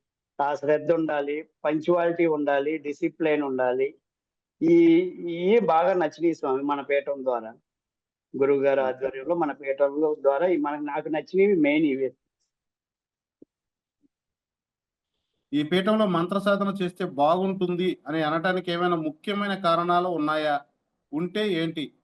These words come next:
Speaker 2: దయచేసి
Speaker 1: ఇప్పుడు
Speaker 2: మిగతా పీఠాల గురించి మిగతా గురువులను ఏమీ అనకుండా చెప్పండి.
Speaker 1: మిగతా ఏమీ లేదు స్వామి.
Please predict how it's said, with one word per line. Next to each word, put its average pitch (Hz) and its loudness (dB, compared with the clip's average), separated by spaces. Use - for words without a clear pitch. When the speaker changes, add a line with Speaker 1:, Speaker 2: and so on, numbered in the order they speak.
Speaker 2:
దయచేసి 185 -2
Speaker 1:
ఇప్పుడు 220 -8
Speaker 2:
మిగతా 170 2
పీఠాల 175 0
గురించి 170 -4
మిగతా 175 0
గురువులను 156 -4
ఏమీ 170 -4
అనకుండా 156 -4
చెప్పండి. 104 -10
Speaker 1:
మిగతా 156 0
ఏమీ 180 -2
లేదు 175 0
స్వామి. 170 -4